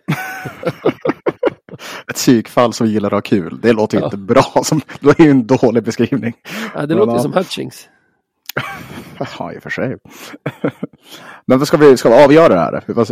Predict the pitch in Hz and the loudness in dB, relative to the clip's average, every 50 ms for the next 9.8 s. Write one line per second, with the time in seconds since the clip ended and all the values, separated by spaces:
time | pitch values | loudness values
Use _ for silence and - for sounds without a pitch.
0 | - - 113 107 - 123 101 69 65 - - _ _ _ _ _ _ _ 165 156 | -6 -8 -6 -2 -2 -2 -2 -4 -8 -14 -16 _ _ _ _ _ _ _ -20 -18
1 | - - - _ - - _ _ _ _ 175 175 165 151 - 175 165 165 160 160 | -18 -18 -18 _ -20 -20 _ _ _ _ -10 -10 -8 -8 -8 -4 -2 -2 0 0
2 | 156 156 151 151 151 147 147 147 147 156 151 _ _ _ _ _ _ _ _ - | 0 0 0 0 0 -2 -2 -6 -8 -16 -20 _ _ _ _ _ _ _ _ -20
3 | - - _ - - 156 175 120 135 151 147 151 147 151 151 143 143 160 143 143 | -20 -16 _ -10 -4 0 4 6 6 6 6 6 6 6 8 8 8 6 6 6
4 | - - 190 165 147 190 180 131 - - - - - - 160 156 139 131 147 143 | 2 4 4 6 6 6 4 4 2 -2 -12 -14 -8 -2 -2 0 2 2 2 2
5 | 143 156 - - - 160 139 135 131 135 - - - 160 151 147 - - 160 151 | 2 0 -2 -6 -6 -4 -4 -2 -4 -4 -8 -8 -6 -4 -4 -4 -4 -4 -6 -4
6 | 147 151 147 139 113 98 113 120 - 139 131 - - 147 135 135 139 139 139 147 | -2 -2 -2 0 2 2 4 2 2 0 -6 -4 -2 -2 -2 -2 -4 -6 -8 -10
7 | - - _ _ _ _ _ _ _ _ _ - 139 143 143 143 135 143 - - | -12 -16 _ _ _ _ _ _ _ _ _ -8 -4 -4 -4 -2 -4 -6 -4 -2
8 | - 151 139 139 139 139 139 - - - 139 139 135 - - 151 139 - - _ | -2 -2 0 0 -2 -4 -6 -6 -8 -6 -6 -6 -6 -8 -6 -8 -8 -8 -10 _
9 | 135 127 139 147 139 - - _ - - _ - - 151 _ 175 | -12 -10 -10 -10 -10 -12 -14 _ -20 -20 _ -18 -18 -18 _ -20